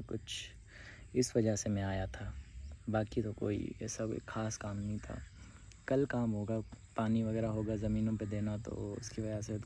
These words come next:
कल दोबारा आऊँगा मैं। तो यार चलते हैं अपने हारी के पास, देखते हैं क्या कर रहा है वो, क्या खबर चाह रहे, क्या system चल रहा है इधर,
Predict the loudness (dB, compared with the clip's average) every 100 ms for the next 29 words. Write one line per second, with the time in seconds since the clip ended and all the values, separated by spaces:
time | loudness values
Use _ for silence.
0 | 0 2 4 2 2 4 4 4 4 0
1 | -2 -4 -6 -8 -4 4 6 6 6 2
2 | 4 4 6 4 2 4 4 4 6 6
3 | 8 4 0 -6 0 2 2 2 2 4
4 | 4 4 6 4 4 2 4 4 2 -4
5 | -10 -12 -12 -12 -12 -2 0 2 0 0
6 | 0 0 -2 0 0 0 0 -6 -10 -2
7 | 2 2 4 2 -2 -2 0 0 0 -4
8 | 2 4 4 4 4 4 4 4